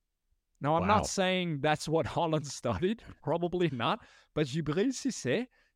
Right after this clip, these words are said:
Speaker 1: like, the streets will never forget, certainly, but also if you look at his numbers, I mean, solid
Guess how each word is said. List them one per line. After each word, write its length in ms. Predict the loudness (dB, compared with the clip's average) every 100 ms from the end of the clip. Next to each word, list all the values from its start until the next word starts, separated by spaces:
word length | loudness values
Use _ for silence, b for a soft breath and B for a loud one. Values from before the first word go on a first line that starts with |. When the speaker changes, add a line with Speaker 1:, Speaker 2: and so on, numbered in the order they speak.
| -2
Speaker 1:
like, 340 | 0 0 -2 _ _ _ _ _ -6
the 100 | -4
streets 640 | -2 0 2 2 0 -8 -6
will 180 | -2 0
never 300 | 0 0 -2
forget, 420 | -2 -2 -2 -4 _ -16
certainly, 600 | -4 -4 -2 -2 -2 -4 -2
but 160 | 2
also 260 | 2 0 0
if 140 | 0
you 100 | 2
look 180 | 2 0
at 60 | -2
his 160 | -2
numbers, 400 | -2 0 0 0
I 100 | 0
mean, 200 | -2 -2
solid 600 | -4 0 2 4 2 -2